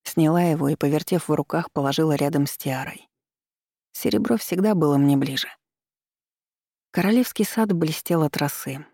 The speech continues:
Вальдар недовольно встряхивал лапами, недвусмысленно поглядывая на меня. "Иди сам, я тебя не понесу. И вообще, совершенно не обязательно оставаться в этом обличье.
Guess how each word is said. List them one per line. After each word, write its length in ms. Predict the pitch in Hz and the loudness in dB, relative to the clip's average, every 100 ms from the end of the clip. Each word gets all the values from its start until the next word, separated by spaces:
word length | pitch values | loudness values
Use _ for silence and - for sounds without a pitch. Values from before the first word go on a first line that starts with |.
| _ | _
Вальдар 480 | 165 165 165 185 202 | -2 0 2 2 4
недовольно 600 | 175 160 156 170 185 165 | 4 4 2 4 4 4
встряхивал 600 | 147 - 160 - 143 139 | 0 -2 -2 0 0 2
лапами, 380 | 151 156 139 135 | 0 0 2 4
недвусмысленно 800 | 135 135 139 - 156 - 143 139 | 4 4 0 0 0 2 2 2
поглядывая 540 | 139 135 147 143 135 | 0 0 0 2 2
на 140 | 135 139 | 4 6
меня. 360 | 147 143 135 - _ _ _ _ _ - | 4 2 -2 -12 _ _ _ _ _ -2
"Иди 260 | 220 220 233 | 2 4 2
сам, 320 | - 220 190 | 2 2 4
я 160 | 160 160 | 4 2
тебя 180 | 165 | 2
не 120 | 170 165 | 2 2
понесу. 500 | 170 175 - 147 - _ _ _ - | 4 2 0 -8 -10 _ _ _ -2
И 100 | 220 | 0
вообще, 400 | 254 254 - 135 | 2 0 -2 -4
совершенно 540 | - 151 190 - 262 | -2 -2 -2 2 6
не 180 | 262 233 | 6 6
обязательно 540 | 202 180 185 208 175 151 | 4 2 0 2 2 0
оставаться 480 | - 147 160 - | 0 -4 -2 0
в 20 | 147 | 0
этом 240 | 143 139 | 2 2
обличье. 500 | 143 131 - - - | 2 0 -4 -10 -12